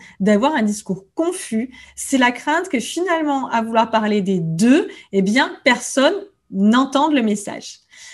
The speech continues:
Donc, la première chose à laquelle je vais répondre, alors je répondrai à cette question, bien entendu, dans son intégralité et du mieux possible. Mais déjà, il va falloir se poser la, la première question, c'est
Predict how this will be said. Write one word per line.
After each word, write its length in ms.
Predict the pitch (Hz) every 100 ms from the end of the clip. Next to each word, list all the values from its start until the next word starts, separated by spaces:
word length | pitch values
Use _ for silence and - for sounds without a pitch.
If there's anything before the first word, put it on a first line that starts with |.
| - - -
Donc, 80 | 262
la 100 | 277
première 240 | 370 494
chose 360 | - 466 415 -
à 60 |
laquelle 520 | 202 208 269 311 320 190
je 80 |
vais 80 | 196
répondre, 300 | 233 208 277
alors 140 | 214 165
je 120 | 196
répondrai 380 | 233 294 277 359
à 240 | 233 214
cette 160 | 233 233
question, 320 | 254 254 277
bien 80 | 214
entendu, 280 | 220 220
dans 100 | 220
son 120 | 196 202
intégralité 800 | 196 202 208 196 196 269 - 214
et 60 |
du 140 | 190 220
mieux 340 | 214 269 349
possible. 480 | 254 214 285 339 202 - _ _ _ _ _ - -
Mais 300 | 277 320 - - - -
déjà, 180 | 233 349
il 80 |
va 60 | 370
falloir 220 | 247 254
se 100 | 262
poser 300 | 247 247 330
la, 80 | 262
la 200 | 208 202
première 800 | 202 - 349 359 294 247 - -
question, 420 | 220 196 - 302
c'est 340 | - - 226